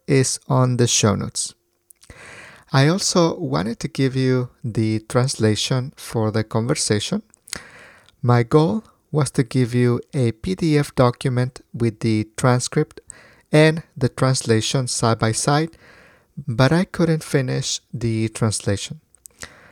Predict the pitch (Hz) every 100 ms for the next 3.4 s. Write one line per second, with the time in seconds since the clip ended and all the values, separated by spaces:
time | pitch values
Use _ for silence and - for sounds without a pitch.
0 | _ _ 113 143 160 160 147 - - -
1 | - - 127 131 135 160 - _ _ _
2 | _ 139 110 110 110 110 110 - - 117
3 | 117 120 135 170